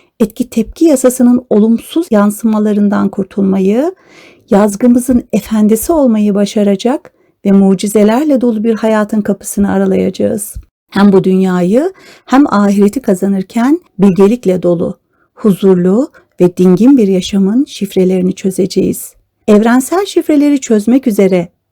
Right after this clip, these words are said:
doğaya doğru bir yolculuğa çıkmaya ne dersiniz? Doğada sessizce oturup gözlem yapmak birçok şeyi fark etmemizi sağlar. Ağaçlara bakınca her birinin kökleriyle birbirine bağlı olduğunu,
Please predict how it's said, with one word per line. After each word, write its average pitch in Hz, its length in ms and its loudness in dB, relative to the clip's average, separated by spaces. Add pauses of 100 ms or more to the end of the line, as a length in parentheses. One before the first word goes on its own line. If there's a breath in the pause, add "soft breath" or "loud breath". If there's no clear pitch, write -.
(100)
doğaya 190 420 2
doğru 202 280 2
bir 185 120 2
yolculuğa 185 540 -2
çıkmaya 175 460 -2
ne 175 180 -2
dersiniz? 175 720 -4 (420)
Doğada 320 340 2
sessizce 349 720 0
oturup 196 380 -2
gözlem 220 420 0
yapmak 208 520 -6
birçok 285 340 -2
şeyi 202 220 0
fark 190 340 -4
etmemizi 190 480 -2
sağlar. 190 640 -6 (240)
Ağaçlara 202 580 2
bakınca 226 420 0
her 262 400 -4
birinin 240 280 2
kökleriyle 226 680 0
birbirine 208 440 0
bağlı 185 260 -2
olduğunu, 185 560 -4